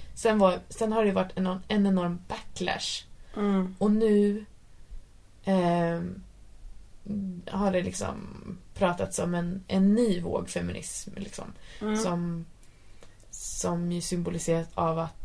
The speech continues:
Speaker 1: Feministiskt initiativ, eh, att det inte le-, som är så otroligt att, att det partiet skulle faktiskt kunna komma in i riksdagen i
Speaker 2: Mm.
Speaker 1: årets val. Och det är också en, en, en feministisk våg som, som,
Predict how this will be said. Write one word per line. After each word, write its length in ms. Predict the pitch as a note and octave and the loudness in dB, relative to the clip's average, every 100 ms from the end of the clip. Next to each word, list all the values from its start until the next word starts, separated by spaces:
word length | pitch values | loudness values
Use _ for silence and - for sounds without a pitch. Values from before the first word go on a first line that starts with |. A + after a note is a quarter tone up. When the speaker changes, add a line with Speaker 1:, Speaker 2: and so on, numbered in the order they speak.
| - - | -10 -6
Speaker 1:
Feministiskt 540 | E3+ E3+ E3+ - - | -4 -2 -4 -8 -8
initiativ, 1040 | E3+ E3 D#3+ - F3 - A#3+ A3 F#3+ F3+ - - - - - - - - - | -4 -4 -2 -4 -2 2 2 4 4 2 -8 -16 -18 -18 -18 -18 -18 -16 -6
eh, 500 | E3 E3 E3 - - - - - | -4 -2 -4 -6 -10 -14 -18 -10
att 160 | - F#3+ | -6 0
det 60 | G#3+ | 2
inte 220 | G3 F#3 | 2 0
le-, 220 | F3+ - | -2 -2
som 200 | G3 F#3+ | -2 0
är 40 | |
så 160 | F#3 - | 0 2
otroligt 340 | G3+ G3 F#3 | 0 0 -6
att, 300 | F3+ - - - - | -6 -6 -12 -14 -12
att 140 | F#3+ - | -10 -8
det 260 | F#3+ F#3 | -4 -2
partiet 500 | F3+ F3+ G3 F3+ F3 | -2 -2 -2 -2 -2
skulle 260 | - F#3 F3 | -6 -6 -6
faktiskt 280 | F3 - - | -6 -8 -6
kunna 160 | F3+ | -4
komma 220 | F3 F#3 F3 | -2 0 0
in 120 | E3+ | 0
i 120 | E3+ | 0
riksdagen 840 | G3 - - - - B2+ G#2 - - - | 0 -2 -8 -4 2 2 2 -2 -8 -8
i 60 | G#3 | 0
Speaker 2:
Mm. 160 | G#3+ | 2
Speaker 1:
årets 220 | F#3 F#3+ F#3 | 2 0 2
val. 420 | G#3+ G#3+ F#2+ C3+ | 6 6 4 -2
Och 220 | - - - - - - - - | -6 -12 -16 -16 -18 -18 -14 -2
det 180 | G3+ | 2
är 40 | G3 | 2
också 220 | G3 - | 2 -2
en, 180 | G3 F#3 - - | 0 0 -4 0
en, 440 | F#3+ F#3 F#3 F#3+ - | 2 2 0 -2 -2
en 160 | G3 | -2
feministisk 580 | F#3+ G3 F#3 F#3 F3 - | 2 4 2 0 -6 -6
våg 380 | F3+ F3 F3 - | -2 0 -2 -2
som, 560 | - F3+ E3 D#3+ E3 E3 - - - - - - - - - - | 0 2 2 0 -2 -6 -12 -20 -20 -20 -20 -20 -12 -12 -12 -14
som, 600 | - - F3+ F3 E3+ E3+ | -4 0 0 0 0 -2